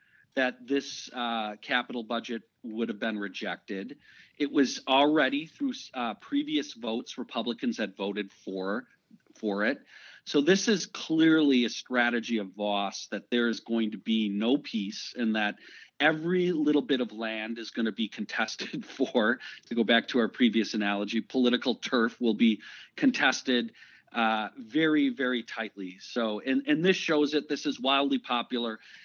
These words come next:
In fact, hopefully, uh, this, uh, the Democrats will have some success, uh, getting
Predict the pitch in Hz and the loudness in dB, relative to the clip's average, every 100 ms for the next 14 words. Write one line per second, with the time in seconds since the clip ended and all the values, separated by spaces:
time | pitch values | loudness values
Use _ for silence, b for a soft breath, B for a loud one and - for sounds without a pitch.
0 | B 120 151 139 - - 160 - 147 131 | B -4 0 0 -2 -4 -4 -2 0 2
1 | 120 113 110 104 - _ 127 127 117 - | 2 0 -4 -4 -8 _ -6 0 0 -2
2 | - - 117 110 104 104 107 104 110 139 | -12 -12 -6 -4 -2 -4 -6 -8 -4 -2
3 | 135 - 120 - 120 120 110 113 - - | -2 -2 -4 -4 -6 -6 -6 -8 -10 -12
4 | - - 135 120 - - b b b _ | -12 0 0 0 -6 -20 b b b _
5 | 123 113 110 135 123 117 | -4 -4 -2 -2 -2 -4